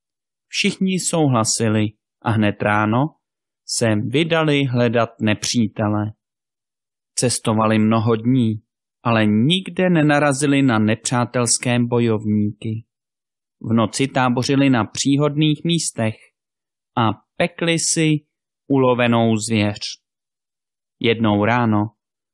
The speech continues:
museli překročit malou, ale hlubokou a prudkou bystřinu.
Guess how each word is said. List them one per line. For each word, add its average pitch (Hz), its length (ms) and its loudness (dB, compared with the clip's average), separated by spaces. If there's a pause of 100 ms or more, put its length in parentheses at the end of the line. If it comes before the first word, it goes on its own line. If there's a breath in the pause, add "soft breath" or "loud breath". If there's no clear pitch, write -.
(220)
museli 180 420 2
překročit 175 840 -4
malou, 110 600 2
ale 127 220 0
hlubokou 165 840 -2
a 110 100 0
prudkou 143 840 -4
bystřinu. 117 800 -4